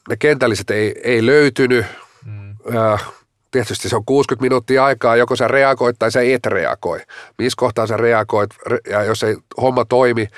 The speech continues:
Speaker 1: reagoitko uudestaan?
Speaker 2: Mm.
Speaker 1: Ja nyt mentiin ehkä sellaiseen, eh-,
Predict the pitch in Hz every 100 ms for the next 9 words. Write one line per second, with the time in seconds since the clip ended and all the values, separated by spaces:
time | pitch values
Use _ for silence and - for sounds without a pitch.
0 | - - 131 123 120 110 127 120 120 107
1 | 92 - - - - - - - - -
2 | 104 123 120 113 120 123 113 117 131 120
3 | 107 120 110 107 _ _ _ _ _ _
4 | _ _ _ _ - - - - 117